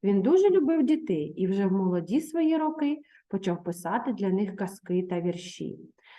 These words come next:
Чимало творів письменника перекладено різними мовами. Читачі різних поколінь знають його казку «Цибулино», вірші «Далека мандрівка», «Танок усіх дітей» та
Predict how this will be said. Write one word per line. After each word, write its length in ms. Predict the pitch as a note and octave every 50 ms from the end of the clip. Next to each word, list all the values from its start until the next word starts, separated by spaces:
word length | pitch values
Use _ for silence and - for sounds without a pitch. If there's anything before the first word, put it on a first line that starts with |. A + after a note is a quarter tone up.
| - _ _
Чимало 420 | - - B3+ C#4+ F#4 A#4+ G#4 C4+ A3+
творів 500 | - - F#3+ F#3+ F#3 E3+ E3+ D#3+ - -
письменника 840 | F3 - - F3+ F#3 B3 F4 G4 F#4 F4 E4+ D4 - - C#4 - - - - _ _ -
перекладено 840 | F#3+ F#3 F3 D#3+ F3+ F3+ E3 F3 G3+ A#3+ A#3 G#3+ A3+ G#3+ G#3 F#3+
різними 540 | F3 D#3 D#3 E3+ F3 E3 F#3 F#3 F3+ F3+ F3
мовами. 680 | F3 F3 F3 E3+ D#3+ D#3 D3 C#3+ C3+ D3 D3+ D#3+ - - _ _ _ _ _ - - _ _
Читачі 540 | - - F#3+ F#3+ G#3 G3 - - A3+ A3 G#3
різних 460 | G#3+ A#3 A#3 G#3+ G3 G3 F#3 - -
поколінь 540 | F#3 E3+ - F3 F3 F3+ G#3 D4 F4+ F#4+ E4
знають 460 | B3+ - C#4+ C#4+ C#4+ C#4+ C#4+ C#4 C#4
його 240 | B3 A#3+ A3 A#3+ A#3+
казку 520 | - - A3 G#3+ G#3 G#3 - - G3 F#3+
«Цибулино», 1080 | F#3+ - - G4+ G#4 C4 A3 G3 F3+ E3+ F#3 F#3+ G3 G3 F#3 F3 E3+ E3 E3+ F3+ - - - _ _ _ _ _ -
вірші 680 | F3+ F#3+ G#3 F#3+ F#3+ - - - D4 E4+ G#4 - - -
«Далека 440 | F#3 F3+ G#3 G#3 C4 F4+ F#4+ - A3
мандрівка», 1000 | F#3+ F#3 F3 E3+ D3+ - E3 F3+ F#3 G3 G#3 - - - F3+ D#3+ - - - - - _ _ _ _ _
«Танок 380 | - G#3 G#3+ B3 D#4 G4 - -
усіх 360 | G#3 F3+ - - F3 D#3+ -
дітей» 640 | - F#3+ F#3 - - C4 D#4 F#4 G4+ F#4+ - - -
та 340 | F#3+ F#3+ G#3 G#3+ - -